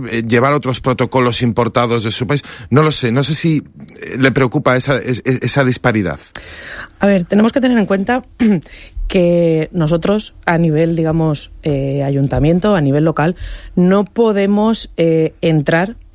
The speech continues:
Speaker 2: en una intervención o, o exigir un, un protocolo, porque al final, eh, no es obligatorio, es, es, es un, un sitio privado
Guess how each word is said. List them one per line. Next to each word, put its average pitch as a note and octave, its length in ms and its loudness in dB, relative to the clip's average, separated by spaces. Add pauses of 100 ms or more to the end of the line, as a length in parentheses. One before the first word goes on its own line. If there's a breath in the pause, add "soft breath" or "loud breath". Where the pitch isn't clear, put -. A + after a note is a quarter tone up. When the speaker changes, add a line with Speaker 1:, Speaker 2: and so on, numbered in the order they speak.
(260)
Speaker 2:
en D#3 180 -2
una E3 460 2
intervención D#3 880 0
o, C3 460 0
o D3 220 0
exigir D3+ 520 0
un, D3+ 300 2
un C#3 280 2
protocolo, E3 520 0
porque D#3+ 220 -2
al - 60 0
final, D#3+ 420 0 (420 loud breath)
eh, E3 500 2
no E3+ 120 2
es E3+ 120 -2
obligatorio, F3+ 600 2
es, D#3+ 240 0
es, - 480 -6
es - 320 -6
un, C#3+ 320 2
un D3 220 -4
sitio D#3 260 2
privado F#3+ 500 0